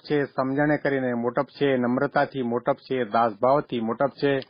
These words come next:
દિવ્ય ભાવથી મોટપ છે, નિર્દોષ બુદ્ધિથી મોટપ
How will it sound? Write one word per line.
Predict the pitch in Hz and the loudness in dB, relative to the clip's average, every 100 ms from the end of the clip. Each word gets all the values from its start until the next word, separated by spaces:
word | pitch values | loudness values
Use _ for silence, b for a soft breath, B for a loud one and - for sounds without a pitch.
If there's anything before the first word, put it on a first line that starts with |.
| _ _ b b b b b | _ _ b b b b b
દિવ્ય | 165 202 185 220 | 2 2 4 4
ભાવથી | 170 175 185 180 170 | 6 6 4 2 2
મોટપ | 151 - 170 | 2 0 -2
છે, | - 156 147 | -2 -2 0
નિર્દોષ | 135 139 165 | -2 0 0
બુદ્ધિથી | 143 156 160 214 - 170 | 0 -2 0 0 0 -2
મોટપ | 151 160 165 | 0 0 -2